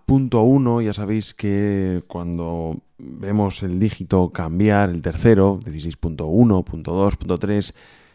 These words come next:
quiere decir que vamos a ver más novedades de lo habitual, quiere decir que vamos a, a descubrir cositas a lo mejor que Apple se dejó en el tintero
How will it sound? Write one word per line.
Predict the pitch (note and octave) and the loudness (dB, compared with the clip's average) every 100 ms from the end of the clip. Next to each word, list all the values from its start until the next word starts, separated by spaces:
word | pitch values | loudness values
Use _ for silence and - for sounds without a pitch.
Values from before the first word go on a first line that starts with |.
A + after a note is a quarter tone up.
| _ _ - - | _ _ -20 -4
quiere | B2 | 2
decir | A2 F2 A2 F#2 | 2 2 -2 -4
que | F#2 | -6
vamos | E2 G2+ G2+ | -6 -6 -6
a | |
ver | F#2 G2 - - - | -2 -4 -4 -14 -14
más | G2 G2+ A#2+ C3+ | -8 -4 -2 0
novedades | D3 C3+ G#2 F#2+ F#2 F2+ F2 - - | 2 4 4 2 0 0 -2 -6 -12
de | F#2+ G2 | -4 -2
lo | F#2+ F2+ | 0 0
habitual, | F2+ F2 D#2 D#2 F2+ G2 | 0 -4 -6 -6 -6 -6
quiere | D#2+ E2 | -6 -8
decir | F#2 E2+ | -8 -10
que | - | -10
vamos | D#2 D#2+ D#2+ - | -8 -8 -8 -10
a, | D#2+ - - - - | -12 -14 -18 -20 -18
a | - F2+ | -8 -4
descubrir | F2+ - F2+ G2 F#2+ F#2 | -4 -2 2 2 2 0
cositas | G#2 - B2 C3 A2+ | -2 -2 -2 -2 -2
a | G#2 | -2
lo | G#2 | -2
mejor | F#2+ - G2+ | 0 0 0
que | F#2+ | -2
Apple | F#2+ | -4
se | F2+ F2+ | -2 -2
dejó | E2+ - | -2 0
en | G2+ | 2
el | G2 F#2 | 2 0
tintero | F2+ F2 E2+ A2 F2+ | -2 -2 2 4 4